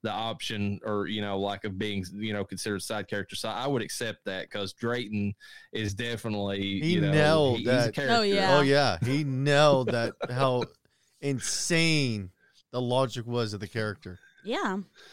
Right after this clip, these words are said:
Speaker 1: Um, let's see. Honorary, and this is the only time that I'll probably do this unless
Speaker 3: Hmm.
Speaker 1: another character is this bad. Honorary worst character, Franklin. He, he wins the award.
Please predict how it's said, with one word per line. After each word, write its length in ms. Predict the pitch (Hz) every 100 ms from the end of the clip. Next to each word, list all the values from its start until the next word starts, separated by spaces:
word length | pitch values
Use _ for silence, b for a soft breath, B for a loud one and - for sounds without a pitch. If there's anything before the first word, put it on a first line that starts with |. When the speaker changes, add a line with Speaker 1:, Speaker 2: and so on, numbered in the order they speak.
| B B B B _ _ _ _ _
Speaker 1:
Um, 480 | 139 123 117 107 98 90 b b - -
let's 180 | 110 110
see. 480 | - 127 117 101 92 B B B
Honorary, 680 | 123 156 165 156 143 139 131
and 80 | 117
this 220 | 127 -
is 100 | 123
the 100 | 117
only 220 | 123 131
time 280 | 127 127 123
that 100 | 117
I'll 120 | 110
probably 260 | 110 123 113
do 140 | 113 113
this 200 | 107 -
unless 240 | 107 240
Speaker 3:
Hmm. 60 | 208
Speaker 1:
another 180 | 110 104
character 360 | 117 107 -
is 100 | 95
this 160 | 104 101
bad. 340 | - 110 104
Honorary 400 | 104 117 117 117
worst 380 | 107 104 117 -
character, 560 | - 117 120 - 113 90 -
Franklin. 600 | 120 110 92 95 90 90
He, 280 | 107 113 95
he 140 | 110
wins 400 | 107 113 107 98
the 100 | 110
award. 600 | 104 98 98 90 87 85